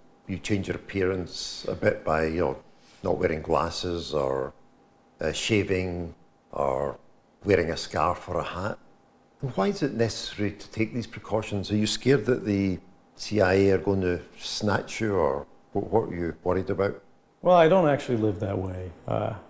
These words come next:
Speaker 2: anymore. I go around, uh, much less, uh, incognito. But you have to remember that in the twenty thirteen moment,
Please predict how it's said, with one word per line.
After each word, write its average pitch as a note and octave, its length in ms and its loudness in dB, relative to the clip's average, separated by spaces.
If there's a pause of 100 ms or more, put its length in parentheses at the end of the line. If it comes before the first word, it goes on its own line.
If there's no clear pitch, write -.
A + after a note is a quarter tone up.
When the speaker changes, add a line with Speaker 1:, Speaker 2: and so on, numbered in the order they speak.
Speaker 2:
anymore. G#2 580 -2
I G2 80 0
go G#2+ 180 2
around, F#2+ 460 -4
uh, G2+ 300 -6
much G2 460 -10
less, - 440 -8
uh, A2+ 320 -8
incognito. G2+ 580 -4
But A2 200 -2
you C#3 60 4
have D#3+ 220 4
to C#3+ 60 2
remember C3 360 6
that G#2+ 280 -2
in C3+ 360 8
the A2+ 80 -2
twenty A#2 320 0
thirteen G#2+ 840 -2
moment, F2+ 460 -10